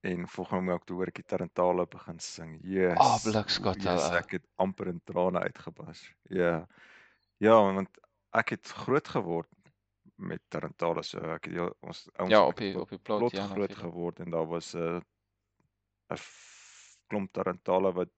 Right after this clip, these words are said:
Speaker 1: net buite my venster was daar 'n boom gewees en hulle het geslaap in daai boom,
Speaker 2: Ah,
Speaker 1: so
Speaker 2: ja.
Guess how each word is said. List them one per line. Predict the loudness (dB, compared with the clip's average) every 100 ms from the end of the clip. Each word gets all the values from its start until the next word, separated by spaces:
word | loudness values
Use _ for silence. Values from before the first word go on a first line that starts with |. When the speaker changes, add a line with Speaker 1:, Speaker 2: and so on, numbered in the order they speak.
| -4
Speaker 1:
net | 0 2
buite | 6 6 6
my | 0 0
venster | 0 -2 -2 -4
was | -4
daar | -4
'n | -6
boom | -4 -4 -6
gewees | -12 -14 -14
en | -14
hulle | -14
het | -16
geslaap | -16 -10 -2 -2 -2 _ -14
in |
daai | -10 -10 -6
boom, | 0 6
Speaker 2:
Ah, | 8 8
Speaker 1:
so |
Speaker 2:
ja. | 4